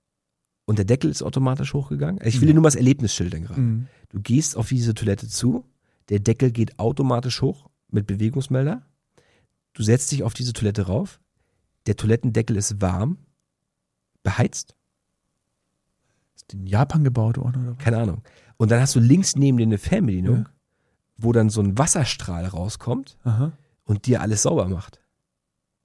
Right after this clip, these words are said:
Speaker 2: Ja, dann, das ist doch, das ist das System
Speaker 1: So ein
Speaker 2: ist doch
Speaker 1: B D.
Speaker 2: bei den Asiaten ist es
Speaker 1: Ja.
Speaker 2: doch auch, ne?
Speaker 1: Ey, ich saß auf dem Ding, ich hab gesagt, das Ding muss ich jetzt
Speaker 2: Bist
Speaker 1: so
Speaker 2: nicht mehr runter, ne?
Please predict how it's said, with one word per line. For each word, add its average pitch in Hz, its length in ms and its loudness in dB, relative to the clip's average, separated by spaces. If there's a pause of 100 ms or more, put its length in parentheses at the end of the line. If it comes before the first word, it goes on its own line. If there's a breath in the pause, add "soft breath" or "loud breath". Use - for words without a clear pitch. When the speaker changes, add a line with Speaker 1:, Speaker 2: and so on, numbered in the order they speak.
(260)
Speaker 2:
Ja, 175 180 0
dann, 120 200 -6
das 127 140 -4
ist 135 120 -6
doch, 147 80 -2
das 139 200 -2
ist 139 160 -6
das 135 80 -4
System 131 300 -2
Speaker 1:
So 156 80 8
ein 147 40 8
Speaker 2:
ist 131 80 4
doch 180 40 10
Speaker 1:
B 175 40 8
D. 180 180 8
Speaker 2:
bei - 80 6
den 175 160 -4
Asiaten 208 460 -2
ist 107 140 -4
es 107 60 -2
Speaker 1:
Ja. 170 160 6
Speaker 2:
doch 101 140 -12
auch, 104 100 -20
ne? 170 160 -8 (640)
Speaker 1:
Ey, - 220 -8
ich - 180 -6
saß - 240 -2
auf - 100 -8
dem 101 180 2
Ding, 101 120 0
ich 104 60 0
hab 101 80 -4
gesagt, 101 200 -6
das - 140 -2
Ding 107 160 0
muss 117 180 0
ich 104 100 -2
jetzt - 40 2
Speaker 2:
Bist 143 100 6
Speaker 1:
so - 60 4
Speaker 2:
nicht 147 80 6
mehr 160 80 6
runter, 175 260 4
ne? 123 240 0